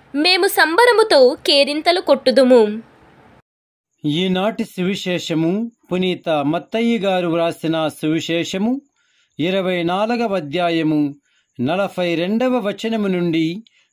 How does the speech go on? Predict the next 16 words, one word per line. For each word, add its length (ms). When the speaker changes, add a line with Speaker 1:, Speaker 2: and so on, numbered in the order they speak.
Speaker 2:
యాభై 720
ఒకటవ 500
వచనము 480
వరకు. 640
"కనుక 640
మీరు 360
జాగరూకులై 960
ఉండుడు, 640
ఏలయన 720
మీ 300
ప్రభువు 760
ఏ 280
దినమున 480
వచ్చునో 800
మీరు 600
ఎరుగరు. 640